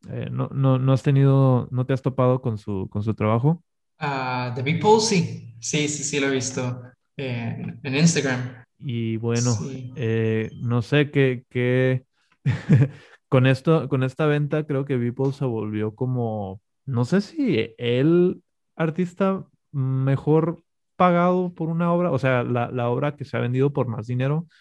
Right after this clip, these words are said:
Speaker 1: o como la tercera obra mejor vendida,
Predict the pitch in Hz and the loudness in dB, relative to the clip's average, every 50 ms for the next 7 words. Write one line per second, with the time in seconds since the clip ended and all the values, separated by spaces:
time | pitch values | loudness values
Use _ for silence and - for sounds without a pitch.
0 | _ _ _ _ - 107 - 113 104 101 95 98 - - 98 104 - - 113 117 | _ _ _ _ -8 -6 -4 -4 -4 -4 -4 -6 -8 -8 -10 -10 -6 -4 -2 0
1 | 123 143 151 170 175 - _ _ _ _ _ _ 151 131 131 135 139 143 143 143 | 0 0 0 -2 -4 -10 _ _ _ _ _ _ -2 -2 0 2 2 2 2 2
2 | 139 135 - 151 143 151 147 147 151 - _ _ _ _ _ - 139 135 143 139 | 0 0 2 2 2 2 0 -2 -4 -10 _ _ _ _ _ -8 -2 0 0 2
3 | 139 147 151 156 156 165 170 - | 4 4 4 4 2 2 -2 -6